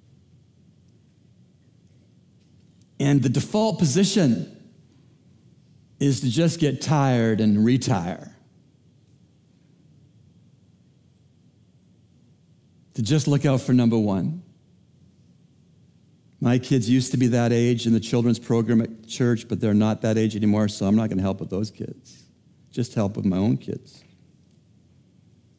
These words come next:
We need, with the Lord's help this morning, to understand that the war is whether we will be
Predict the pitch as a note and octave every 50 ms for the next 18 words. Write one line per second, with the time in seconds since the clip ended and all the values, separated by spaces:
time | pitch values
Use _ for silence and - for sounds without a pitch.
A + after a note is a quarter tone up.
0 | _ _ _ _ _ _ _ _ _ _ _ _ _ _ _ _ _ - _ _
1 | _ _ _ _ _ _ _ _ _ _ _ _ _ _ _ - - _ _ _
2 | _ _ _ - _ - _ _ - _ _ - - - - - - - _ -
3 | C#3 C#3+ E3+ E3+ E3 D#3+ D#3+ D#3+ D#3 C#3 C#3 C3 - C#3 C3 B2+ C3 C3+ C#3 B2+
4 | - D3+ C3 C3 C3 B2+ B2 - - A2 G#2+ G#2 G#2+ A2 A2 A2 A#2+ - - -
5 | - - - - _ _ _ _ _ _ _ _ _ _ _ _ _ _ _ _
6 | _ - - _ _ - _ _ _ _ _ _ _ _ _ _ _ _ _ -
7 | - C#3 D#3 E3+ E3 E3 - - - - E3+ D3+ D#3 D3+ D3+ D#3+ E3+ F3 F#3+ E3+
8 | D3+ C3 - A#2 C#3 C3+ B2+ B2+ B2+ - - - - - - - - - - _
9 | _ _ _ _ _ _ _ _ _ _ _ _ _ _ _ _ - _ _ _
10 | _ - _ _ - B2+ A#2+ C3 D#3 E3+ F3 F#3+ F#3 D#3 B2 C3 C#3+ D#3 E3 E3
11 | D#3 C3+ C#3+ C#3+ C#3+ C#3 C#3 C3+ B2 A#2+ C3 B2+ B2 B2 B2 B2 -